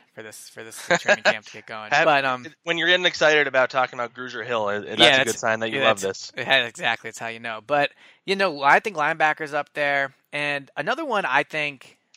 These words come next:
Speaker 1: um, is offensive, offensive lineman. 'Cause, like, if
Speaker 2: Yeah,
Speaker 1: you
Speaker 2: yeah.
Speaker 1: look at their top five, assuming
Speaker 2: Uh,
Speaker 1: Peters is
Speaker 2: their
Speaker 1: healthy.
Speaker 2: bench is bad, yeah.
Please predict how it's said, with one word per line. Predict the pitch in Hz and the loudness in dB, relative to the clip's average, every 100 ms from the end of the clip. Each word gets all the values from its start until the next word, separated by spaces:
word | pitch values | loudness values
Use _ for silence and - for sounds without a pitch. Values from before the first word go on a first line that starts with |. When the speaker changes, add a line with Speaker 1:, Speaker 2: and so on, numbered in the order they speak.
| - | -6
Speaker 1:
um, | 127 120 117 117 123 _ _ _ - | -4 -4 -6 -12 -20 _ _ _ -14
is | 131 127 | -10 -2
offensive, | 127 131 139 135 120 _ | -2 -2 -8 -12 -18 _
offensive | 131 135 135 127 | -6 -6 -8 -12
lineman. | 110 107 127 156 | -10 -8 -8 -10
'Cause, | 151 139 | -12 -6
like, | 147 127 _ _ _ _ | -4 -6 _ _ _ _
if | - 117 | -10 -6
Speaker 2:
Yeah, | |
Speaker 1:
you | 104 | -2
Speaker 2:
yeah. | |
Speaker 1:
look | 127 175 | -2 -2
at | 208 | -6
their | 175 | -6
top | - 147 139 | -2 0 0
five, | - 120 110 131 147 - _ _ _ _ | -2 -4 0 -2 -2 -10 _ _ _ _
assuming | 143 - 190 170 | -14 -10 -10 -8
Speaker 2:
Uh, | 107 | -6
Speaker 1:
Peters | 151 143 127 | -4 -6 -10
is | - | -6
Speaker 2:
their | 120 | -4
Speaker 1:
healthy. | 113 113 | -4 -4
Speaker 2:
bench | 123 - | -4 -4
is | 107 | -14
bad, | - 101 98 | -14 -8 -8
yeah. | 101 101 | -6 -6